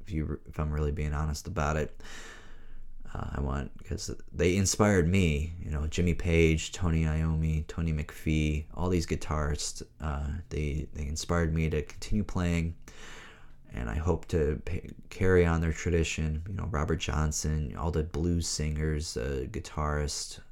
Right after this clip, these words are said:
Hubert Sumlin, he's really good. Um, yeah, Rory, Rory Gallagher, dude, he is amazing. If you haven't listened to him, him and Alvin Lee, those are two underrated guitarists that I really love.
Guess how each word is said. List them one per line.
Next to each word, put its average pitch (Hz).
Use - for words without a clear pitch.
Hubert 104
Sumlin, 90
he's 90
really 82
good. 80
Um, 55
yeah, -
Rory, 80
Rory 92
Gallagher, 82
dude, 69
he 85
is 80
amazing. 73
If -
you 80
haven't 78
listened 78
to 80
him, 80
him 82
and 82
Alvin 85
Lee, 82
those 92
are 95
two 101
underrated 87
guitarists 85
that 80
I 78
really 82
love. 80